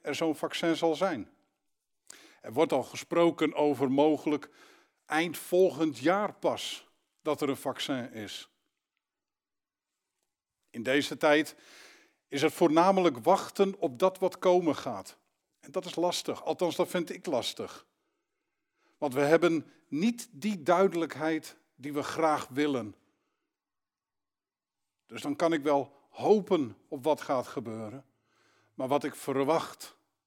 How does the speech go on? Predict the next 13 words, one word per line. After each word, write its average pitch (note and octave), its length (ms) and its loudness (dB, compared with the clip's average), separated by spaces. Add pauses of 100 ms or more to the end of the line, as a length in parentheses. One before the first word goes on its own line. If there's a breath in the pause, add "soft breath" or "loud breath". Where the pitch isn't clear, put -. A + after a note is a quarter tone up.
(540)
is C3+ 180 -8
soms C#3+ 180 -4
heel C#3+ 160 0
wat D#3+ 140 -4
anders. F3 420 -6 (1400 soft breath)
Ook A3+ 260 0
in G#3 100 -2
de E3+ 80 0
Bijbel G#3 680 0
worden F#3 320 2
die D#3 180 -6
woorden G3 500 4
verwachten F#3+ 960 -4